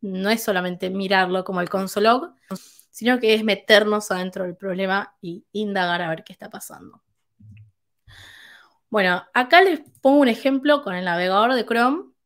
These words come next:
pero sepan que todos los navegadores tienen esta posibilidad de hacer un debug.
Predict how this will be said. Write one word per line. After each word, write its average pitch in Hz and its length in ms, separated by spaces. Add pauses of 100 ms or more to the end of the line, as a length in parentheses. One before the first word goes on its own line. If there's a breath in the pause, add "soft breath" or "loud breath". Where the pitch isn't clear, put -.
(160)
pero 226 200
sepan 294 400
que 220 160 (200)
todos 294 160
los 269 160
navegadores 202 1000
tienen 196 640 (280)
esta 208 360
posibilidad 202 400
de 202 60
hacer 196 240
un 185 200
debug. 208 400